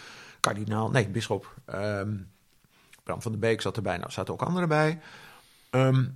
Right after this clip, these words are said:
maar op een gegeven moment dacht ik, eh, met alle liefde die ik had, ehm, waar kan ik mijn energie nou het best aan besteden? Aan het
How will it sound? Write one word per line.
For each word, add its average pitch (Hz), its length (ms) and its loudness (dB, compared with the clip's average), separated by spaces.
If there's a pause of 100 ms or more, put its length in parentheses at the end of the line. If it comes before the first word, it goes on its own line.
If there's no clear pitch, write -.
(120)
maar 151 140 8
op - 60 2
een - 60 -4
gegeven 208 240 4
moment 160 180 0
dacht 143 220 2
ik, - 300 -4 (760)
eh, 117 500 2
met 113 180 0
alle 120 200 4
liefde 139 280 2
die 123 80 2
ik 117 80 -2
had, 143 320 2 (260)
ehm, 113 500 4 (340)
waar 135 400 2
kan 156 160 4
ik 127 80 0
mijn 127 120 2
energie 143 360 2
nou 147 120 4
het 113 100 -2
best 165 160 -4
aan 131 100 0
besteden? 98 420 -2 (400)
Aan 135 180 4
het - 260 -4